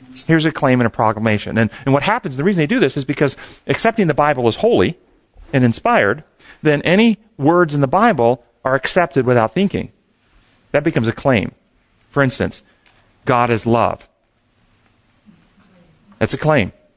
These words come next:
That's not evidence. The evidence is the life of Christ. That's evidence. That's not a claim. And of course, God's dealing with humanity through history, recorded in Scripture, and through our own personal experience. That becomes evidence.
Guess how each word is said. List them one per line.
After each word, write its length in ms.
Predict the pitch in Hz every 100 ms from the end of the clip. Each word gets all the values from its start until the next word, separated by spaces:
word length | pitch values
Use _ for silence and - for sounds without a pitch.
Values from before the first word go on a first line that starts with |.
| _ _ _ _ _
That's 160 | 107 -
not 160 | 135
evidence. 460 | 127 104 95 - - _ _ _ _ _ _ _ _ _ _
The 140 | 120 -
evidence 500 | 190 330 226 104 101
is 120 | 120
the 60 | 120
life 220 | 107 95
of 120 | 92
Christ. 600 | - 220 110 - - - _ _ _
That's 380 | 110 190 190 170
evidence. 480 | 170 147 92 82 -
That's 260 | 135 139
not 160 | 139 110
a 60 |
claim. 320 | - 95 85 - - -
And 100 | 220
of 60 |
course, 200 | - 160
God's 320 | - 147 123
dealing 340 | 110 160 196 117
with 100 | 110
humanity 400 | 131 127 120 113
through 200 | 117 104
history, 440 | 196 - 113 107 - -
recorded 500 | 131 - 240 247 160
in 80 | 117
Scripture, 480 | - 120 - - - -
and 120 | 151
through 140 | - 143
our 60 |
own 160 | 131 123
personal 320 | 135 123 113
experience. 500 | - - 185 123 104 - - 127
That 340 | 123 185 202
becomes 300 | 165 127 117
evidence. 560 | 143 139 90 - -